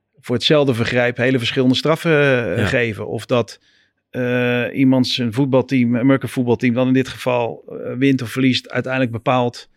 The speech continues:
Speaker 1: eh, wat de strafhoogte, eh, is, eh, van iemand de dag daarna. Als je daar gewoon simpel over nadenkt. En dat zijn gewoon dingen die dagelijks gebeuren.
Speaker 2: Mhm.
Speaker 1: Eh,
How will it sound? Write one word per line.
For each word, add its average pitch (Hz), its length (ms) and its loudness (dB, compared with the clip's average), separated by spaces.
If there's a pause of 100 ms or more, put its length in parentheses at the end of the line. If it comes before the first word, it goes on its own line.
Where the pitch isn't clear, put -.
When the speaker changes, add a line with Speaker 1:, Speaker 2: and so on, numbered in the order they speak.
(500)
Speaker 1:
eh, 120 600 -4
wat 131 320 -4
de 120 80 -4
strafhoogte, 131 1300 4
eh, 95 120 -2
is, - 180 -6
eh, 120 120 -4
van 113 140 -6
iemand 117 340 0
de 120 80 -6
dag 113 180 -4
daarna. 107 260 -10
Als 110 100 -8
je 135 60 0
daar 131 120 0
gewoon 135 240 2
simpel 143 360 0
over 120 200 2
nadenkt. 123 600 -2 (400)
En - 80 -12
dat 120 100 -6
zijn 135 180 2
gewoon 131 200 6
dingen 131 240 4
die 117 140 -2
dagelijks 127 480 -2
gebeuren. 113 480 0 (100)
Speaker 2:
Mhm. 95 80 -8 (720)
Speaker 1:
Eh, 113 460 -6